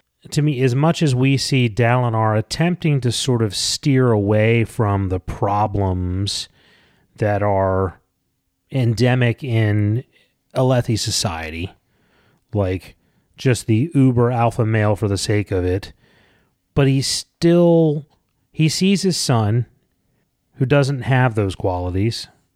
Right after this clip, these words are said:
He recognizes that he's still worthwhile, and he's like, "But don't worry, we'll give you some cheater armor, and it'll make everything okay."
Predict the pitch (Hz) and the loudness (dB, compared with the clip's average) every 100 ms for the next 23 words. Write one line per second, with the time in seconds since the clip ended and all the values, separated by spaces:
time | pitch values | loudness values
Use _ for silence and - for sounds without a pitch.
0 | _ _ _ _ _ - 156 170 180 175 | _ _ _ _ _ 0 2 2 2 2
1 | 160 147 131 113 127 117 104 - 117 101 | 2 2 2 0 0 0 0 0 0 2
2 | 98 - 98 90 92 101 - - 113 101 | -2 -2 -4 -2 -2 -4 -6 -4 -2 0
3 | 104 - _ _ _ _ _ _ - 104 | -2 -4 _ _ _ _ _ _ -8 -4
4 | - 123 107 107 95 98 113 120 113 113 | 2 2 2 0 0 0 0 0 0 -2
5 | - 98 - - 143 113 98 95 92 92 | -2 -4 -2 0 2 4 2 0 -2 -2
6 | 92 _ _ _ _ _ - 110 120 101 | -4 _ _ _ _ _ -4 0 2 2
7 | 110 110 123 113 110 113 110 101 - 120 | 2 2 2 0 0 0 2 0 0 -2
8 | - - - | -4 -16 -20